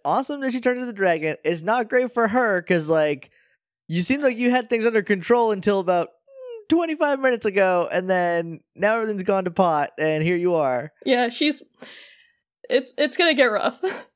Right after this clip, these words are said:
Speaker 2: But yeah, so she
Speaker 1: Okay. <laughs>
Speaker 2: turns into the dragon, and it's a really cool boss fight. Because, like, you're just, like, this huge circular room, and the dragon's massive, and it takes up the whole room, and it's stomping everywhere, and, like, breathing fire on you, and you gotta, like,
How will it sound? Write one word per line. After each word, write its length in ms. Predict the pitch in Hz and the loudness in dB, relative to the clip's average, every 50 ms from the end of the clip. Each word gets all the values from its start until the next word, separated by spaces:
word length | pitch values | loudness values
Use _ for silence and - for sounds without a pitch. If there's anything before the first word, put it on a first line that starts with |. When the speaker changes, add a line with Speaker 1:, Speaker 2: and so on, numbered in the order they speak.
| _ - - - - | _ -20 -8 0 2
Speaker 2:
But 120 | 302 262 | 4 4
yeah, 160 | 269 254 - | 4 4 4
so 200 | - - 277 269 269 | 4 6 4 6 6
she 100 | - 254 | 4 2
Speaker 1:
Okay. 160 | - 311 294 | 2 2 2
<laughs> 0 | |
Speaker 2:
turns 420 | 302 - 302 285 294 302 302 285 320 | 2 4 4 4 4 2 0 0 -2
into 400 | 302 302 339 311 311 311 320 269 | -2 0 2 2 2 2 2 0
the 120 | 254 285 | 0 0
dragon, 440 | - 269 226 208 208 214 214 220 214 214 | 2 2 4 4 2 2 0 0 0 0
and 120 | 226 214 208 | 0 -2 -2
it's 100 | 220 220 | -2 -2
a 80 | 220 220 | -2 -2
really 300 | 208 226 233 226 240 240 | 0 2 2 2 2 2
cool 200 | 247 285 254 247 | 4 4 4 4
boss 300 | 233 214 202 202 208 - - | 4 2 2 0 0 -2 -2
fight. 300 | 214 190 208 214 - - _ _ _ _ _ - | 0 0 0 -2 -4 -10 _ _ _ _ _ -6
Because, 280 | - - 254 233 226 | 0 0 2 2 2
like, 280 | 226 233 202 202 - - _ | 2 2 2 0 -2 -10 _
you're 220 | - 240 240 240 233 | 0 2 4 4 4
just, 140 | 226 240 254 | 2 2 2
like, 160 | 247 240 214 | 2 2 2
this 180 | 233 240 233 | 0 -2 -2
huge 260 | - 254 240 247 220 - | -2 -2 -2 -2 0 0
circular 420 | - 240 240 240 254 254 240 240 | 0 0 2 2 2 2 4 2
room, 460 | 233 226 220 214 214 214 220 220 247 - | 2 0 0 -2 -2 -2 -2 -2 -4 -4
and 140 | 226 214 | -4 -2
the 80 | 202 214 | -2 -4
dragon's 500 | 214 226 214 196 208 220 226 226 208 226 | -2 0 0 0 2 0 0 -2 -4 -4
massive, 580 | 220 214 208 208 220 220 - 240 240 233 214 226 | -2 0 0 0 0 0 2 2 2 2 0 -2
and 80 | 214 | -4
it 100 | 202 - | -4 -2
takes 240 | - 254 233 - - | -2 -2 0 2 2
up 100 | 262 247 | 0 2
the 120 | - 226 | 0 0
whole 280 | 233 269 240 254 247 233 | 2 2 2 2 2 2
room, 280 | 220 226 226 233 240 233 | 0 0 2 2 2 0
and 80 | 185 208 | 0 -2
it's 120 | - - | -2 -4
stomping 460 | - - 233 226 202 220 220 240 240 | -2 0 2 2 2 2 2 2 2
everywhere, 460 | 233 220 220 240 233 226 226 220 220 | 2 2 2 2 2 2 2 0 0
and, 80 | 226 220 | 0 0
like, 200 | 202 196 208 - | -2 -2 -2 -2
breathing 380 | - 220 208 220 214 214 214 214 | -2 -2 0 0 -2 -2 -2 -2
fire 380 | - 208 190 202 208 220 214 | 0 0 2 2 2 2 2
on 180 | 214 214 214 214 | 0 0 0 0
you, 280 | 214 214 214 214 214 | -2 -2 0 0 0
and 140 | 214 214 208 196 | -2 -2 -2 -2
you 100 | 208 208 | -2 0
gotta, 180 | 220 202 214 | 0 2 2
like, 240 | 208 214 214 - | 2 0 0 -2